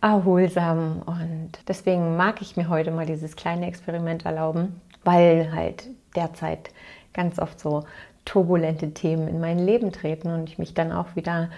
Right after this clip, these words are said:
damit befasse und schaue und reflektiere und die Themen auseinandernehme. Und ich glaube, das würde ich jetzt einfach auch gerne mit dir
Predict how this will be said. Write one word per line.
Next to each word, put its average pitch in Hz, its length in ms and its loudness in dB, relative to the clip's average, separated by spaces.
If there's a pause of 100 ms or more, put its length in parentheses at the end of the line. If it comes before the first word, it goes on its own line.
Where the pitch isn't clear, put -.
(260)
damit 160 360 -2
befasse 165 520 -8
und 165 720 -6 (400)
schaue 160 600 2
und 160 200 -4
reflektiere 170 760 -2
und 160 180 -4
die 165 100 -8
Themen 156 300 -2
auseinandernehme. 156 920 -6
Und 160 280 -4 (340)
ich - 60 -20
glaube, 190 180 2
das 208 160 4
würde 190 140 2
ich 180 80 -2
jetzt 175 220 -4
einfach 185 260 -6
auch - 180 -10
gerne 180 320 0
mit 175 220 2 (460)
dir 160 140 -2